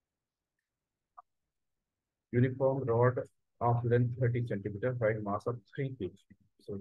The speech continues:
this is ten centimeter and this is twenty centimeter. The mass is uniformly distributed, so we can say mass of this portion will be one K G,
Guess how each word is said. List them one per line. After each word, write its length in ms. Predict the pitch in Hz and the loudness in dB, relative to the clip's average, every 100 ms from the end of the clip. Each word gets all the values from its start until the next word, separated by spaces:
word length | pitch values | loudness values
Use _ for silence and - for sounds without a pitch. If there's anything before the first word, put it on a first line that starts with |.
| 107 | -10
this 140 | 104 | -12
is 80 | 107 101 _ - | -14 -16 _ -4
ten 180 | 113 117 | -2 -2
centimeter 680 | 117 117 117 110 117 - - - _ _ 101 - _ _ _ _ 101 | -4 -6 -6 -6 -8 -8 -10 -18 _ _ -20 -20 _ _ _ _ -10
and 140 | 107 | -6
this 180 | 104 123 | -6 -8
is 140 | 120 - | -12 -4
twenty 340 | 120 104 98 | -2 -2 -6
centimeter. 720 | 98 90 82 - - 98 - - _ _ | -8 -8 -10 -12 -16 -18 -18 -20 _ _
The 80 | 92 | -12
mass 420 | 98 107 123 127 | -8 -6 -6 -4
is 200 | 135 127 107 | -6 -6 -6
uniformly 640 | 117 120 120 113 110 117 | -4 -4 -4 -6 -4 -6
distributed, 600 | 110 104 117 110 101 123 | -8 -12 -10 -10 -10 -10
so 80 | 110 | -10
we 160 | 101 | -10
can 260 | 101 110 101 | -4 -4 -4
say 280 | - 127 156 _ _ _ _ _ - | -4 -6 -6 _ _ _ _ _ -12
mass 320 | 101 117 120 | -6 0 0
of 120 | 120 - | 0 -2
this 160 | 117 | -6
portion 360 | 117 117 110 120 | -6 -6 -6 -4
will 80 | 113 | -6
be 180 | 101 113 98 | -6 -8 -4
one 220 | 98 117 | -4 -2
K 120 | 120 | -2
G, 280 | 120 131 160 | -2 -4 -12